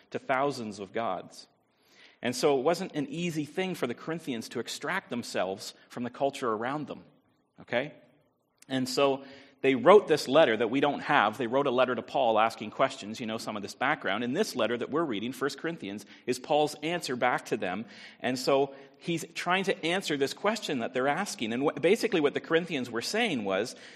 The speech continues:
"We have this knowledge, Paul." And this will sound familiar to a few weeks ago when we were talking about purity and, the, and their knowledge of their liberty.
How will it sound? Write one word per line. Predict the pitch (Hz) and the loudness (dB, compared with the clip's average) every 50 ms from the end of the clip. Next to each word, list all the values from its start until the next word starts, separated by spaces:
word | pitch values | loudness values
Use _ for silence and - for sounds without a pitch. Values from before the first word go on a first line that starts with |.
| - - | -18 -8
"We | - 175 226 | 0 0 0
have | 190 196 202 226 214 175 | 4 6 6 6 6 6
this | 170 190 - | 2 0 0
knowledge, | 165 170 190 247 294 254 165 117 - - | 2 4 6 6 6 6 4 2 2 -4
Paul." | - 117 87 71 - - - _ _ _ _ _ - | -2 -2 -2 -2 -4 -10 -18 _ _ _ _ _ -6
And | 127 | -4
this | 160 175 - | -2 -2 -2
will | 175 | -2
sound | - - 170 165 143 | 0 0 0 0 0
familiar | - 147 147 160 180 160 127 - | -2 -2 0 0 2 2 0 0
to | - 139 | 0 -2
a | 123 | -4
few | - 151 139 139 | -2 -2 0 0
weeks | 170 - - - | 0 -2 -2 -6
ago | 117 107 | -4 -4
when | 104 104 113 | -2 -2 -4
we | 113 | -4
were | 110 | -6
talking | 110 - 135 127 - 127 | -2 -2 -2 -2 -2 -4
about | 120 107 101 - | -4 -4 -4 -6
purity | - - 175 202 190 120 87 85 - - - - - | -2 0 0 0 0 0 -2 -8 -12 -16 -20 -12 -6
and, | - 127 | -2 -2
the, | 123 127 - - - 131 | 0 0 0 -2 -2 0
and | 123 123 | -2 0
their | 127 123 | 0 0
knowledge | 127 127 135 143 151 143 117 107 | 4 4 4 4 4 2 0 -2
of | 123 117 | -4 -4
their | 113 127 127 | -2 -2 0
liberty. | 139 190 190 156 117 87 87 | 0 0 0 0 -6 -6 -8